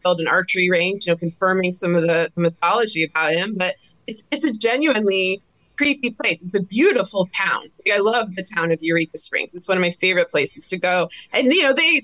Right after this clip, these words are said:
they market this hotel. Like, I'm not, you know, trashing them. They're very aware of this history and, you know, they say, "Come see it and, um, you know, see the haunting."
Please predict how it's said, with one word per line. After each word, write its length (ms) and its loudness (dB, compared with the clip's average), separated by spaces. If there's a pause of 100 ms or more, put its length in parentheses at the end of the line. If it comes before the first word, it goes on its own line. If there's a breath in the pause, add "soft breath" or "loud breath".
they 240 2
market 720 0
this 160 -4
hotel. 460 0
Like, 180 -2
I'm 140 -4
not, 320 0
you 120 -4
know, 100 2
trashing 500 -2
them. 120 2
They're 140 0
very 220 2
aware 280 2
of 80 -2
this 140 -2
history 380 0
and, 120 2
you 140 2
know, 100 4
they 160 -2
say, 360 -2 (100)
"Come 80 -2
see 260 -2
it 220 2
and, 300 -2
um, 280 0
you 120 -2
know, 80 -2
see 220 -2
the 100 -4
haunting." 320 -6